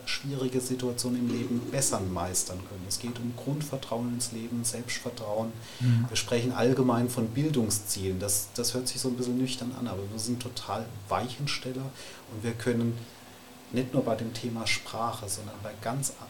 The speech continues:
Speaker 1: vielen anderen Faktoren des Menschwerdens sozusagen, ne, der, ähm, der Entwicklung eines Kindes so viel mitgeben, dass dieses Kind vielleicht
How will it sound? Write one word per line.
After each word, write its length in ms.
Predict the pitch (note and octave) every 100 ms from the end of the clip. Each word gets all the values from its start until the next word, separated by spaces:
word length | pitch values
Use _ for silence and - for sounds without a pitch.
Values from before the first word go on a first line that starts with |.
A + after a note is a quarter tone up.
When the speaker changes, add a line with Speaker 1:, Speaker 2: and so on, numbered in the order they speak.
| -
Speaker 1:
vielen 360 | - C3 C3
anderen 340 | A2 A#2 B2 A#2+
Faktoren 680 | - G#2 - - A#2 A2+
des 380 | G#2+ G#2 - - - - - - - - A#2
Menschwerdens 880 | A#2+ D3+ - - G2 G2 G2+ G2 -
sozusagen, 800 | F#2 - F#2 F#2+ F2 F2 F#2 F#2
ne, 160 | C3 D3
der, 340 | G#2 G2+ F#2 F#2+
ähm, 260 | G2+ G#2 G2+
der 80 | G2+
Entwicklung 500 | A#2 A#2+ D3 B2 A2+
eines 300 | G#2 A2 -
Kindes 520 | - B2+ A#2+ A#2 A#2 - - - -
so 180 | A#2 C3+
viel 200 | C#3+ C#3+
mitgeben, 720 | C3 - - - G#2 A2+ C#3 C#3+ - - -
dass 180 | A2+ -
dieses 360 | B2 B2 -
Kind 480 | - B2 C3 B2+ - - - - - - - -
vielleicht 380 | - A2 -